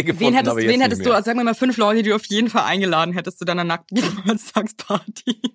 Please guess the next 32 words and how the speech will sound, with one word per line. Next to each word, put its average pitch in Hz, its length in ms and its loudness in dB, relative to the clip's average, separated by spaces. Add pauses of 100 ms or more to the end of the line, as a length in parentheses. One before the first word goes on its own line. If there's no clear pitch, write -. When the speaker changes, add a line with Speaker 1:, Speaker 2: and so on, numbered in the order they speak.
(520)
Speaker 1:
Meinst 190 240 4
du 196 60 6
jetzt, 175 180 0
äh, - 40 -4
an 160 300 2
berühmten 175 280 0
Persönlichkeiten 214 600 0
oder 180 160 2
aus 147 80 2
meinem 143 200 0
Freundeskreis? 113 640 0
Speaker 2:
Nee, 277 140 0
ich 370 60 -2
sag 359 80 0
mal 311 140 2
so 285 60 -2
an 262 80 2
berühmten 240 260 0
Persönlichkeiten. 226 480 -2
Wir 247 60 0
hätten 254 100 -2
es - 60 -20
jetzt 247 180 -2
auf 226 100 -2
jeden 233 200 0
Fall 202 360 0
nicht, 208 340 -4
nicht, 226 260 -2
nicht 226 180 0
dabei 156 280 0
haben 143 260 -4
wollen. 139 260 -8